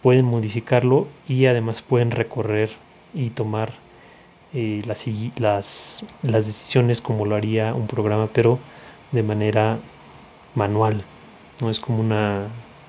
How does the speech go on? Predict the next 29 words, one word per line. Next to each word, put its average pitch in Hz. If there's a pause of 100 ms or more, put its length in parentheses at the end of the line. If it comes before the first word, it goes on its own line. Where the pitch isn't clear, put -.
hay 120
otra -
cosa -
que -
se -
llama 110
prueba 110
de 110
escritorio, 120 (760)
en 135
donde 113
ustedes 117
van 113
diciendo, 110
"Ok, 110 (280)
a 113
ver, 110
dame 127
la 131
edad 113 (1000)
y 117
el 104
género 117
que, -
con 110
el 107
que -
quieres 110
probar". 107